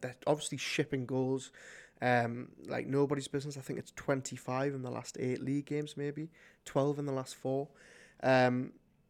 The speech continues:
the defense is all at sea. I mean, the defense, it was an absolute horror show from a couple of them on, on Saturday night, which we'll, I know we'll go on to. Um, but I think, uh, you know, if you look at two months ago at where this season was, and it was,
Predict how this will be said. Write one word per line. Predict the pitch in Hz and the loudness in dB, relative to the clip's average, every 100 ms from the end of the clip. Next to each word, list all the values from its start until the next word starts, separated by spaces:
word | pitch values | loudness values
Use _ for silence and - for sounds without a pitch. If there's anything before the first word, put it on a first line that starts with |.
| _ _ | _ _
the | 135 | -4
defense | 127 - 143 139 | -2 4 4 4
is | 123 | 2
all | 123 123 | 2 2
at | - | 0
sea. | - 139 | 4 6
I | 131 | 6
mean, | 127 | 2
the | 123 | 0
defense, | 117 - 131 120 - | -2 0 0 0 -4
it | - | -4
was | 120 | -4
an | 120 | -4
absolute | 123 - - - | -4 -6 -10 -4
horror | 120 120 | -2 -2
show | - 117 | -4 -6
from | 117 117 | -6 -10
a | |
couple | 113 110 - | -6 -6 -4
of | 117 | -6
them | 117 | -6
on, | 110 - | -8 -8
on | 120 | -6
Saturday | - - 120 | -4 -4 -4
night, | 123 120 | -6 -6
which | 110 - | -6 -6
we'll, | 117 - | -6 -4
I | 120 | -2
know | 123 | -2
we'll | 123 117 | -2 -4
go | 117 120 | -2 -2
on | 120 | -4
to. | 110 104 - - - - - | -6 -10 -12 -18 -18 -12 4
Um, | 131 123 123 123 - - - - _ _ _ _ - - _ _ _ _ _ _ _ _ _ _ - | 8 8 8 2 -6 -20 -20 -20 _ _ _ _ -20 -20 _ _ _ _ _ _ _ _ _ _ 2
but | 170 | 6
I | 165 | 6
think, | 165 202 - - | 8 6 4 -4
uh, | - - - - - - - | -4 -8 -12 -18 -20 -20 -12
you | 143 | -6
know, | 156 147 135 113 - - _ _ | 0 0 -2 -6 -12 -16 _ _
if | - - | -4 -2
you | 165 - | -4 2
look | 190 202 180 | 2 2 -2
at | |
two | - 185 | 2 4
months | 156 170 170 | 4 2 0
ago | 156 135 | 2 2
at | |
where | 120 135 | 4 2
this | 127 123 | 2 -2
season | - 151 143 123 | 0 2 2 -2
was, | 120 117 | -2 -4
and | 123 | -6
it | - | -6
was, | 117 | -6